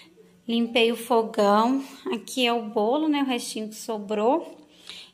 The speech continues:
E olha isso, gente. Ai, que lindeza. Consegui limpar todas as louças, secar, guardar.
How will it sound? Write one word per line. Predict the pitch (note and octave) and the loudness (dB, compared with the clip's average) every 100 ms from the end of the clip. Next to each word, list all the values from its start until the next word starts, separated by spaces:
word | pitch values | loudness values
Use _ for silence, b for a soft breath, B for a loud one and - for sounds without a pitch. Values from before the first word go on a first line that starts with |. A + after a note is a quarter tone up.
| - | -4
E | A3+ | 2
olha | A3 A#3+ C#4 | 4 4 4
isso, | C#4 A#3+ G#3+ A3+ | 2 0 -4 -8
gente. | G#3 G#3 G3+ - - - - | -8 -8 -10 -12 -18 -18 -2
Ai, | B3 C4 B3+ A#3 - | 4 4 2 -2 -10
que | - C4 | -6 -4
lindeza. | B3+ A#3+ G#3+ G#3+ G#3+ - - - B B B B - | 0 2 2 2 0 -4 -14 -20 B B B B -2
Consegui | E3+ B3+ A3+ C4 | 0 0 0 2
limpar | C4+ C4+ C4+ A#3+ B3 | 2 2 2 0 2
todas | C#4+ E4 | 0 2
as | D4 B3+ B3 | 2 0 0
louças, | A3+ A3 A3 A3+ A3 A3+ | -2 2 2 2 -4 -6
secar, | A3 - C4+ C4+ - A3+ G#3 G#3 G3 | -6 -2 -2 -2 -2 0 2 0 2
guardar. | A3+ A3 - F#3 G#3 G3 G#3+ G#3+ | 0 0 -6 -2 2 2 0 -6